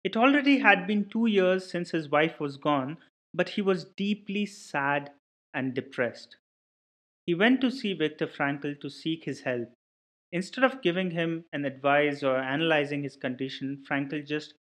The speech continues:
heard him out thoroughly. Upon knowing his condition and his past background, Frankl asked the elderly doctor what would have happened if he had died before his wife. The elderly doctor, upon hearing this hypothetical question, was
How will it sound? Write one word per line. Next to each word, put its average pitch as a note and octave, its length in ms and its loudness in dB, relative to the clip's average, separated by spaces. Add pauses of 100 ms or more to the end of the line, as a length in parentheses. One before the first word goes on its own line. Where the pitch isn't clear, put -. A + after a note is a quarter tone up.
(260)
heard F3 240 4
him F#3 180 -2
out C#3+ 260 -4 (180)
thoroughly. A#2 420 -4 (560)
Upon E3 380 4
knowing A#3+ 280 2
his G#3+ 160 0
condition D#3 540 -4
and D3 160 -4
his C#3 180 -12 (160)
past C#3+ 380 0
background, C3 540 -4 (500)
Frankl D#3+ 400 2
asked D3+ 360 -2
the D3 120 -2
elderly C3 320 -4
doctor B2+ 540 -6 (560)
what F#3 280 2
would G3 120 2
have F3 300 -2
happened C#3 420 -4 (360)
if D#3+ 160 -6 (120)
he G#3+ 160 0
had E3+ 320 0
died D3 340 0
before C3+ 300 -2
his C3 200 -6
wife. A#2 280 -4 (720)
The D3+ 140 2
elderly G3 360 4
doctor, D#3+ 440 0
upon D3 300 -2
hearing E3+ 480 0
this D#3+ 160 -8
hypothetical C#3+ 640 -6
question, C#3 560 -4
was C3+ 260 -4